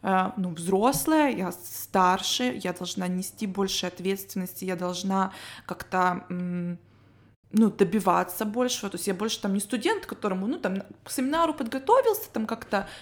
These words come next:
левой рукой сойдёт, главное, что подготовился. То есть мне уже кажется, что от меня, как от взрослого, ожидается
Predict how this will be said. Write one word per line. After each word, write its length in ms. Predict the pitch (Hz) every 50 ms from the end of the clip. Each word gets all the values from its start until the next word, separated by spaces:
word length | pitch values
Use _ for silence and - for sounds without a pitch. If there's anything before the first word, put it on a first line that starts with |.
| - -
левой 260 | 233 254 277 233 247 240
рукой 260 | 240 240 - 466 480
сойдёт, 380 | 480 - 294 262 226 247 220 175
главное, 300 | 190 220 262 294 302 277
что 140 | - - -
подготовился. 640 | - 208 - - 214 214 - 247 202 175 175 170
То 60 | - -
есть 140 | - -
мне 100 | 214 220 269
уже 160 | 302 285 220
кажется, 400 | - 226 226 240 226 233 - 196
что 240 | - - - 202 190 - - - - - - - _ _ _ _
от 220 | - 214 208 208 -
меня, 260 | 202 196 208 247 269
как 160 | 262 240 -
от 80 | 190 175
взрослого, 500 | 170 170 220 277 330 - - 226 185 180
ожидается 1200 | - - 196 190 - 196 190 180 170 208 208 190 190 185 165 156 - - - - 165 131 123 -